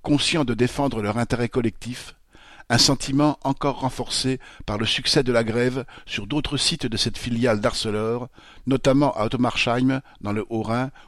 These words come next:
ou Pontcharrat dans l'Isère. Les négociations doivent se poursuivre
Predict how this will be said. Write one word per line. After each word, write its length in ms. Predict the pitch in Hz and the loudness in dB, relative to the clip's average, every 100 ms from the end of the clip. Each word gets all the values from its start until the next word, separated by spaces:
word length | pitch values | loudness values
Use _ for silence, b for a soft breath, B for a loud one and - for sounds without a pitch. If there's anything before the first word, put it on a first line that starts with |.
| - | -12
ou 80 | |
Pontcharrat 600 | 117 131 104 117 101 117 - | -6 -4 0 0 0 -2 -2
dans 120 | 110 | -2
l'Isère. 520 | 107 98 90 85 85 - - - - _ _ _ _ _ - | -2 -2 -4 -6 -10 -16 -20 -20 -20 _ _ _ _ _ -4
Les 100 | 110 | 0
négociations 680 | 123 131 127 139 123 - | 2 2 2 2 2 0
doivent 220 | 127 123 - | 0 -2 -2
se 120 | 107 | -6
poursuivre 600 | - 92 - 117 131 135 | -8 -10 -6 -4 -4 -6